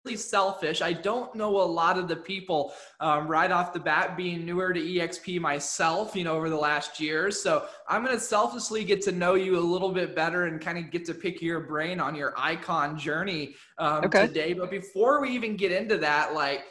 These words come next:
Speaker 1: I don't know a ton about you. I know our listeners might not know a ton about you. So I would love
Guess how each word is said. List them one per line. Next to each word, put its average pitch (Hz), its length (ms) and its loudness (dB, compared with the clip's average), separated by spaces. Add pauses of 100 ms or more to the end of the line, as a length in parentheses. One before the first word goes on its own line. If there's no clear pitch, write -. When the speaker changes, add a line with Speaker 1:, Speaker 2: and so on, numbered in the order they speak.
(260)
Speaker 1:
I 165 120 2
don't 226 240 -2
know 220 160 0
a 214 40 0
ton 208 260 -4
about 202 440 2
you. 202 140 0
I 175 40 0
know 165 120 -2
our 135 180 0
listeners 202 460 -4
might 196 160 -2
not 185 180 -2
know 190 140 4
a 180 100 2
ton 190 200 -4
about 185 360 0
you. 196 80 0
So 196 160 -4
I 185 140 2
would 240 180 0
love 180 560 4